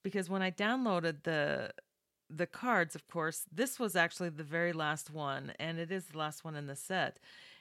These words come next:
And it was the divine ego, and I was like, "The what? The divine ego?" I mean, because as far as I knew, the ego was bad. It was like, "Don't think too much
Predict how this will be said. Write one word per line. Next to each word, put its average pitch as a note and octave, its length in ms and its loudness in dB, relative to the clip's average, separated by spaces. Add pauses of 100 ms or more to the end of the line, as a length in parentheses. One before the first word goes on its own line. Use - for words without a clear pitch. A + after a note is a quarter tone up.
(120)
And F#3 400 4 (180)
it F#3 160 2
was F3 200 -2
the D3+ 140 -10
divine D3 460 -2
ego, F#3 300 -2
and C#3+ 180 -2
I C#3 80 -4
was C#3 220 -8
like, C3 240 -6
"The B2+ 120 -4
what? A#3 540 -6
The F3 120 -10
divine G3+ 520 -6
ego?" F3 580 -6
I E3 80 -6
mean, F3 240 -2 (180)
because F3 280 -6
as F3+ 100 -8
far A#3+ 220 2
as A3 100 -2
I A#3 140 0
knew, E3 240 2
the D#3+ 220 -2
ego F3+ 200 0
was C#3+ 160 0
bad. E3 540 6
It C#3 80 -2
was C#3+ 160 -8
like, C3+ 220 -6
"Don't D#3 240 -2
think E3 180 -4
too E3+ 160 -4
much E3 300 -2